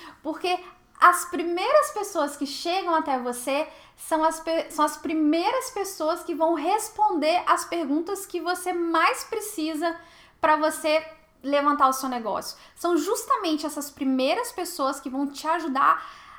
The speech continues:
a, es-, a, digamos, a potencializar os seus resultados. Eu vou explicar por quê. Porque, apesar de ser poucas pessoas,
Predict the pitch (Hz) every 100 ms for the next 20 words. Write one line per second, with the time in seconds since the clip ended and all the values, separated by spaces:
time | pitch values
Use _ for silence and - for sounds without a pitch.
0 | - _ - 339 349 - 320 - - -
1 | 277 277 320 359 349 330 330 370 392 392
2 | - 359 330 247 277 320 - 302 - 277
3 | 269 277 262 294 190 214 240 262 277 294
4 | 277 269 285 - - - _ _ _ _
5 | _ _ - 339 349 330 - - 359 349
6 | 392 381 - 247 - _ _ 415 466 466
7 | - 277 302 311 294